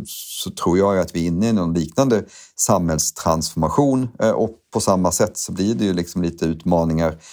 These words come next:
innan vi har lärt oss att hantera det här på ett bra sätt. Eh, jag tror självklart att vi kommer göra det både snabbare och bättre den här gången, men man får ju ändå förvänta sig att det blir lite,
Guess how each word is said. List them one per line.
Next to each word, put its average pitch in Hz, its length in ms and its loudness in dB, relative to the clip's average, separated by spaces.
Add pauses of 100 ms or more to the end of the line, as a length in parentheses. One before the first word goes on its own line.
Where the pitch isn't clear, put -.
(160)
innan 95 280 2
vi 87 60 4
har 85 100 4
lärt 87 300 -2
oss 80 140 -2
att 78 100 -6
hantera 110 420 2
det 92 60 2
här 87 80 2
på 80 140 -4
ett 80 120 -8
bra 85 220 0
sätt. - 280 -2 (480)
Eh, 90 120 0
jag 87 160 2
tror 131 140 0
självklart 85 300 -4
att 78 40 -2
vi 80 40 -12
kommer 82 180 -2
göra 80 180 2
det 78 60 -2
både 78 240 0
snabbare 82 400 0
och 82 100 0
bättre - 320 -2
den 85 120 -2
här 123 220 2
gången, 98 480 0 (280)
men 87 360 2
man 92 100 2
får - 140 -2
ju 90 40 4
ändå 90 160 2
förvänta 82 380 -2
sig - 100 -2
att 80 80 -6
det 85 60 -6
blir 87 220 0
lite, 80 360 0